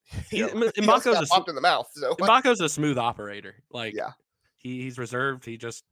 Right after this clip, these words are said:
Speaker 2: does his thing in hoops.
Speaker 1: Yeah,
Speaker 2: Uh,
Speaker 1: and then, and Blackwell, he's, he's not the, uh, this is gonna sound mean. I'm not trying to be mean, but he's not as talented as Mbako, so he has to rely a little bit more on
Speaker 2: Yeah.
Speaker 1: kind of that, that toughness and,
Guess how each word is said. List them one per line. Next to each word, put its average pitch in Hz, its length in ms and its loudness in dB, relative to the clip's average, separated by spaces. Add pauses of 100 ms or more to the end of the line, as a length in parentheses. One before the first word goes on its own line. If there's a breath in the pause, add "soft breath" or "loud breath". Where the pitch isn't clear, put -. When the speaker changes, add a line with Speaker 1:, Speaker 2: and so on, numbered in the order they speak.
Speaker 2:
does 117 180 -8
his 107 120 -14
thing 117 180 -8
in 107 60 -12
hoops. 120 360 -10 (380)
Speaker 1:
Yeah, 123 180 0
Speaker 2:
Uh, 101 160 -6 (120)
Speaker 1:
and 156 120 -2
then, 165 80 2 (420 loud breath)
and 143 140 0
Blackwell, 151 420 4
he's, 135 200 -8
he's 135 360 -16
not 123 400 0
the, 131 360 -12
uh, - 40 -20 (400 loud breath)
this 123 240 -16
is 151 80 -12
gonna 127 100 -12
sound 101 220 -8
mean. 110 180 -10
I'm 123 60 -6
not 147 140 -4
trying 113 120 -10
to 104 60 -18
be 110 100 -18
mean, 110 160 -14
but 101 120 -8
he's 160 160 -12
not 175 180 4
as 135 140 0
talented 123 380 -2
as 117 120 -10
Mbako, 117 560 -2
so 110 160 -6
he 135 140 -10
has 135 260 2
to 110 80 -16
rely 101 220 -8
a 110 80 -6
little 117 160 -6
bit 110 120 -4
more 107 260 -4
on 113 60 -4
Speaker 2:
Yeah. 104 80 -12
Speaker 1:
kind 110 140 -2
of 107 60 -6
that, 107 180 -2 (300 soft breath)
that - 160 2
toughness 117 500 -6
and, 107 220 -12